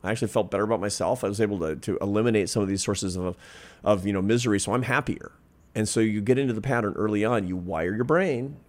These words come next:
when you're a young person working your way up the ladder, more money, feel better. That means more happiness. And you realize that going from two hundred fifty to three hundred thousand dollars is not doing it, that because it's not big enough jump, apparently. And so you go and you go and you go and you go and you go, and you're basically just chasing a lure.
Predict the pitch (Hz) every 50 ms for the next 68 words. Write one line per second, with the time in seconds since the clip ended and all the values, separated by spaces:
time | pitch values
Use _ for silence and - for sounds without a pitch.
0 | _ - - 95 90 87 85 69 58 64 - 90 95 101 107 113 117 110 - 147
1 | 147 143 - - 95 95 95 107 117 120 - 98 92 98 110 110 - - 110 92
2 | 95 92 92 90 87 - - 80 90 113 120 110 95 92 - - - - - -
3 | - - - 101 107 117 117 120 117 113 113 117 117 120 120 120 - 113 110 107
4 | 101 95 98 101 92 71 60 53 - - 104 104 104 - - 104 107 104 101 101
5 | - 101 98 92 90 98 107 98 92 - 80 69 58 - - - - - - -
6 | - - - - - _ _ _ - 107 110 107 101 107 139 202 226 170 110 95
7 | 98 110 - - 98 92 101 107 104 104 104 98 - 101 92 92 92 90 95 92
8 | - - - - - 127 110 107 104 104 101 - 107 98 107 98 - - 110 110
9 | 113 104 101 92 - 101 92 92 104 92 87 92 113 107 - 107 92 - 98 92
10 | 95 - 127 151 180 165 110 90 85 - - 107 98 107 - 110 - - 101 95
11 | - 101 95 92 - 101 92 - 110 95 101 90 87 92 - - 120 127 127 -
12 | 90 - - 90 85 78 82 95 98 101 - - 101 95 95 92 104 98 98 104
13 | 101 101 98 92 104 98 95 95 98 95 92 85 92 95 98 95 95 95 87 95
14 | 92 92 90 92 92 90 90 - 87 90 87 82 - - 101 92 90 87 90 92
15 | 90 90 87 - 95 87 85 - - - - - 82 80 90 - 82 82 - -
16 | - - - - - 78 85 87 90 90 - - - -